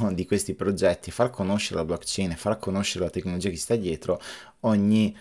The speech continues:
umano nel web tre punto zero, quindi cercare di portare più gente possibile. E lo fa benissimo, secondo me, nel suo tweet, ok? Doveva proprio a, a parlarne, ok? Dice che, appunto,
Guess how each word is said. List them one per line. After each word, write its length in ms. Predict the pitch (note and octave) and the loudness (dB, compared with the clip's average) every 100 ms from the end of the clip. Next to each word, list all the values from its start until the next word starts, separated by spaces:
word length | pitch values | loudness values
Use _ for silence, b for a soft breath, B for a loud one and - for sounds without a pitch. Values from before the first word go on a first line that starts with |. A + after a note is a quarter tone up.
| B | B
umano 680 | - G#2+ G2+ F#2 F2+ F#2+ F2+ B B | 2 4 4 2 0 0 -2 B B
nel 200 | - G2+ | -2 0
web 260 | F#2 F2 F2 | 4 4 4
tre 160 | - E2+ | 0 -4
punto 360 | F2 F2 D2+ | -4 -6 -6
zero, 340 | D#2 F2 C2+ - | 0 2 2 -6
quindi 280 | E2+ D2 | -12 -12
cercare 420 | - A#2+ - C#3 B2 | -8 -8 2 4 4
di 100 | G2+ | 2
portare 360 | G#2 - F#2+ | 0 2 0
più 120 | - | 0
gente 280 | F#2 F2+ F#2 | -2 -4 -4
possibile. 720 | - E2 - - D#2 C#2+ - - | -8 -6 -4 -6 -6 -10 -10 -4
E 100 | A2+ | 0
lo 100 | A#2+ | 2
fa 140 | B2+ B2+ | 4 4
benissimo, 520 | G#2 G#2+ G2+ - F#2 | 6 4 2 -4 -6
secondo 340 | - G2+ F#2 | -6 -4 0
me, 280 | G2 F#2+ F#2+ | 0 0 0
nel 140 | F#2+ | -2
suo 260 | F#2 - F#2+ | -2 -2 -2
tweet, 400 | - F2+ E2+ - | 0 -4 -4 -6
ok? 280 | F2 F2 E2+ | -2 0 2
Doveva 320 | F#2 G2 F#2+ | 4 6 4
proprio 380 | G#2+ F#2+ G2 F2 B B - | 4 2 2 2 B B -4
a, 200 | G2+ G2+ | 0 0
a 140 | F2+ | 0
parlarne, 800 | - G2 F#2+ G#2+ G2+ F#2 E2+ E2+ | 0 0 4 6 6 4 0 -4
ok? 340 | E2 - G2 F2+ | -6 -2 0 0
Dice 380 | F2 F#2+ F#2+ | -2 -2 -2
che, 280 | F2+ G2 F2+ - | 0 2 0 -2
appunto, 680 | F#2+ - G#2+ G2+ F#2+ E2 | -10 -2 2 4 4 2